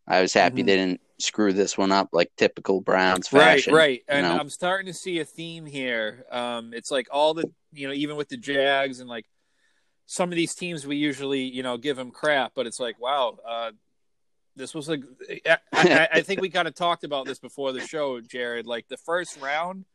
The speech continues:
Speaker 2: I thought teams did a really good job addressing, like, needs and stuff, you know?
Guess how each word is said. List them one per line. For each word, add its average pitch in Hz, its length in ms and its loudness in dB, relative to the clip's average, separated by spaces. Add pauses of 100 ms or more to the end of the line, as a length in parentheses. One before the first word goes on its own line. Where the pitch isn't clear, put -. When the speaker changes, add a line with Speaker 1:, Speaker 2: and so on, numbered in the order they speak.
(580)
Speaker 2:
I - 140 -4
thought 175 280 2
teams 165 400 -10
did 147 220 -4
a 139 40 -2
really 139 440 -2
good 131 240 -2
job 131 420 0
addressing, 113 640 -10
like, 107 280 -8
needs 117 440 -10
and 107 220 -20
stuff, 104 420 -6
you 104 80 -18
know? 113 260 -4